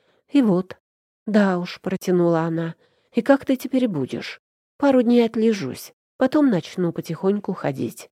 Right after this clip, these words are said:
Это заявление сразу настроило Марго на воинственный лад. Она встала, упёрла руки в бока, руки сахарницей, так она сама называла эту позу, и спросила: «А больше никаких планов нет?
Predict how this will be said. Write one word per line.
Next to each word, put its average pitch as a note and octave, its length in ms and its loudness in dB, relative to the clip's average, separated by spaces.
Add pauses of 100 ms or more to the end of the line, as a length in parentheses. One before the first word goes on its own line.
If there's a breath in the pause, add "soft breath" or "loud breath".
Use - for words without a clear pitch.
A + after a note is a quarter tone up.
(280)
Это A3 300 2
заявление A#3 640 4
сразу D#3 480 -2
настроило F#3 640 0
Марго G3 420 -2
на E3+ 180 0
воинственный D3+ 720 -2
лад. B2+ 400 -4 (260)
Она E3+ 200 2
встала, G#3+ 480 0
упёрла D#3 480 -2
руки F#3 360 -2
в F3+ 80 -4
бока, F3 460 -4 (220)
руки G3+ 380 2
сахарницей, - 1000 -8
так - 200 0
она G3 200 2
сама G#3 360 0
называла D#3 560 0
эту D#3 240 -2
позу, C#3 520 -4 (220)
и C#4 100 0
спросила: D3+ 800 -4 (320)
«А F#3 120 2
больше E3 380 2
никаких E3 520 -2
планов C#3 420 -6
нет? G3+ 300 -2